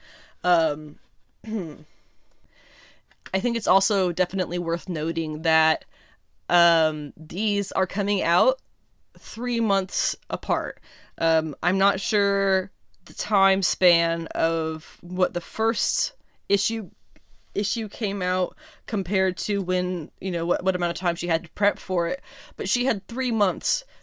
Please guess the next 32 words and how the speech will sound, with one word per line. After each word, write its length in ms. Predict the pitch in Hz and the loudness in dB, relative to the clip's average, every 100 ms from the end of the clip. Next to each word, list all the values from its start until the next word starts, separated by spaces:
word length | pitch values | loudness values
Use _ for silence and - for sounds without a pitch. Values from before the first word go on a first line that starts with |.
| - | -16
to 120 | - | -8
do 180 | 202 196 | -4 -2
the 100 | 180 | 0
second 440 | - - - 165 - | -2 0 -2 -2 -6
issue, 480 | 165 - 147 131 151 - - - | -6 -4 -4 -6 -8 -18 -20 -8
um, 440 | 175 175 165 165 - - | 0 4 4 0 -6 0
as 140 | 180 | 0
opposed 340 | 180 196 180 - | 0 0 0 -2
to 60 | |
the 80 | 185 | -2
traditional 760 | - 185 180 - 175 165 160 156 | -4 -2 -2 -2 0 0 -2 -4
one 380 | 160 185 196 190 | 2 4 4 2
month 320 | 180 175 - | 2 0 0
while 120 | 170 | 0
doing 260 | 165 165 160 | 2 -2 -2
other 200 | 156 156 | -4 -4
projects 520 | - 147 147 143 - | -2 0 -2 -4 -6
that 100 | 151 | -6
most 240 | 151 - | -4 -6
creators 380 | - 147 131 156 | -4 -4 -4 -6
do. 100 | 87 | -8
And 100 | 156 | -4
she 140 | 277 | 2
has 240 | 311 240 214 | 4 4 4
covers 360 | - 160 175 | 0 0 0
and 100 | 165 | -2
things 180 | 170 170 | -6 -6
that 120 | - | -6
she's 220 | 170 170 156 | -4 -4 -4
doing, 220 | 165 143 | -4 -6
I'm 100 | 147 | -8
sure, 380 | - 156 143 | -6 -6 -6